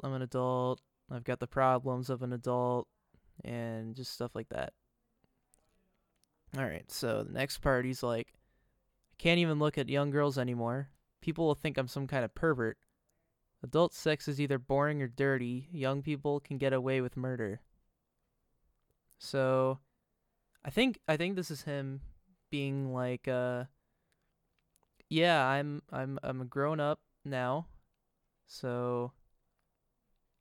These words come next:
because of, you know,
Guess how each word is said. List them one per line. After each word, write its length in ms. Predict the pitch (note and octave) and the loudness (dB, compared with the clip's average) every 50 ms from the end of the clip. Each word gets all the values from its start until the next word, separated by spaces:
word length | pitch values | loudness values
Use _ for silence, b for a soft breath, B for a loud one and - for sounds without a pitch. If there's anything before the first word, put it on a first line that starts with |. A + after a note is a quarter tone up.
| _ _ | _ _
because 760 | - C3+ C3+ - - D3 C#3+ C#3 C#3 C3+ C3+ C#3 C3+ C3 - - - | -6 -6 -6 -6 -2 0 2 4 6 6 4 4 2 0 -4 -4 -2
of, 800 | B2+ C3 C3 C3 C3 C3 C3 C3 C3 C3 C3 C3 - - - - - - - - _ _ _ _ _ _ _ _ _ _ _ _ _ _ - | 0 2 2 4 4 4 4 4 2 2 0 -2 -8 -14 -16 -16 -18 -20 -20 -20 _ _ _ _ _ _ _ _ _ _ _ _ _ _ -2
you 120 | C#3 C#3 | 0 2
know, 360 | C3 B2 A#2+ A#2+ B2 C3 C#3 | 2 2 2 2 0 -2 -4